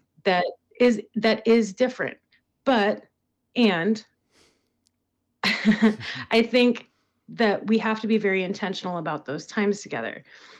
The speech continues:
So we, we can connect over Zoom in a way.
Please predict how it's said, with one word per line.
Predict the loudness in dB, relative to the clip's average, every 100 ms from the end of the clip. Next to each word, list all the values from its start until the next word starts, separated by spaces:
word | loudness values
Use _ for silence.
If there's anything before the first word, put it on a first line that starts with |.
| _
So | 0 2 2 -2 0
we, | 2 2 2
we | 2 2
can | 2 6 6
connect | 6 4 4 2 -2 -10 _ _ _
over | -2 0 2 2
Zoom | 2 2 2 2 -2 _ 0
in | 2
a | 4
way. | 4 2 0 -2